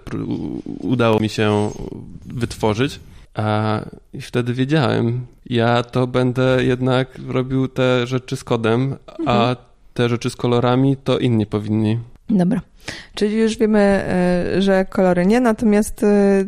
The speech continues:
Speaker 2: to, co jeszcze bym chciała, e, od ciebie wyciągnąć, to żebyś nam powiedział więcej, co wy tam pisaliście o tej filozofii, co wy tam robiliście, bo wy byliście bandą licealistów, wchodziliście też do trójki.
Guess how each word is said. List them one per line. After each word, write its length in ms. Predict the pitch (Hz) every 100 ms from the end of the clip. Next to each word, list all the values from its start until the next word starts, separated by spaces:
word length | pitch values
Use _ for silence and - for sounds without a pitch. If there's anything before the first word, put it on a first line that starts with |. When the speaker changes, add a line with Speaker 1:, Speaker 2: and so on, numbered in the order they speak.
| -
Speaker 2:
to, 120 | 214
co 180 | - 214
jeszcze 340 | 202 196 -
bym 160 | 196 202
chciała, 560 | - 208 196 190 185 -
e, 600 | 185 190 185 180 - - - - -
od 220 | 185 - -
ciebie 200 | 190 185
wyciągnąć, 600 | 180 - 285 285 226 -
to 360 | 226 208 202 - -
żebyś 140 | 214
nam 140 | 233 214
powiedział 320 | 220 208 196
więcej, 440 | 185 180 190 185 180
co 140 | 185
wy 100 | 180
tam 200 | 180 180
pisaliście 560 | - - 180 175 - -
o 40 |
tej 360 | - 190 180 175
filozofii, 600 | - 170 170 175 - -
co 120 | - 190
wy 80 |
tam 180 | 190 190
robiliście, 420 | 190 185 185 -
bo 100 | 202
wy 120 | 214 294 453
byliście 380 | 370 262 - 349
bandą 540 | 247 226 226 233 233 226
licealistów, 600 | 220 220 185 180 - 226
wchodziliście 720 | - 214 208 - 240 214 214 214 _ -
też 160 | 190 185
do 100 | -
trójki. 380 | 160 - -